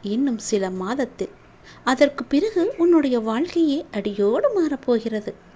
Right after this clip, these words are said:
யோகம் என்பது எல்லோருக்கும் எளிதில் கிடைக்காது. அப்படியொரு யோகம் உனக்கு பாய்ந்து வரப்போகிறது. பாய்ந்து வரும் யோகத்திற்கு சக்தி என்பது மிகவுமே அதிகம். அதை ஆள்வதற்கு நீ தயாராக இரு.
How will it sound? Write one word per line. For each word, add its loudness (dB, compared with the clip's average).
யோகம் 2
என்பது 2
எல்லோருக்கும் 0
எளிதில் 0
கிடைக்காது. -6
அப்படியொரு 2
யோகம் 0
உனக்கு -4
பாய்ந்து -2
வரப்போகிறது. -2
பாய்ந்து 2
வரும் 4
யோகத்திற்கு 2
சக்தி -2
என்பது 2
மிகவுமே 0
அதிகம். -2
அதை -4
ஆள்வதற்கு 0
நீ -2
தயாராக -4
இரு. -2